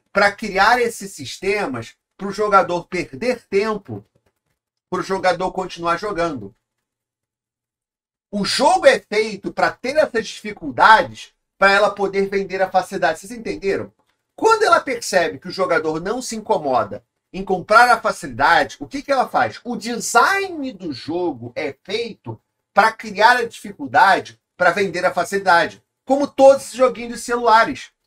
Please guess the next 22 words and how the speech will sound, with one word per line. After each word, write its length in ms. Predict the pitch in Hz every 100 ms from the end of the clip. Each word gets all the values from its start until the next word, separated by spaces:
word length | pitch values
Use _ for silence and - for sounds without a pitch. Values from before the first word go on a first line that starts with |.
| _ _
de 140 | - 180
que 80 | 233
você 320 | 220 208 214
tem 180 | 214 208
uma 140 | 208
energia 540 | 202 170 139 - 226
que 100 | 202
você 80 | -
só 140 | - 196
pode 240 | 202 202
fazer 240 | 208 196
X 340 | 196 - 277 269
ações 340 | 254 - 226
por 200 | - 220
dia. 360 | - 208 143 110 _ _
Mas, 640 | 427 302 214 220 254 - _ _ _
na 160 | 381 370
loja, 360 | 262 254 247
você 260 | 247 254 254
compra 340 | 233 240 247
mais 240 | 226 226 247
ações. 560 | 254 - 190 123 -